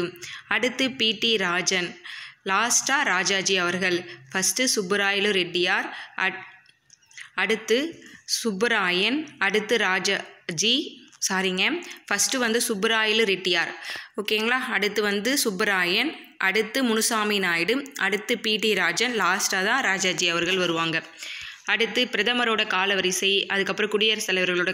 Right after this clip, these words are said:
காலவரிசையும் நம்ம பார்த்து வச்சுக்கணும். அதுலேயுமே வந்து questions வந்து இது போல தான் கேட்பாங்க. தவறான இணையை கண்டறிக. தவறான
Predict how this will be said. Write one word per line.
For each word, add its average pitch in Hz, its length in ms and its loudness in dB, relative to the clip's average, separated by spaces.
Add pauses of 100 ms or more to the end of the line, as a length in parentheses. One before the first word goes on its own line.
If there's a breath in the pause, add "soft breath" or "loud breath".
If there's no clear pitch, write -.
காலவரிசையும் 185 540 0
நம்ம 185 240 0
பார்த்து 175 240 -2
வச்சுக்கணும். 190 380 -2 (100)
அதுலேயுமே 196 400 0
வந்து 190 200 0
questions 185 380 0
வந்து 180 160 0 (600 loud breath)
இது 214 120 2
போல 196 240 0
தான் 220 140 0
கேட்பாங்க. 185 380 -2 (680 loud breath)
தவறான 233 420 2
இணையை 208 420 2
கண்டறிக. 185 520 0 (1300)
தவறான 214 360 2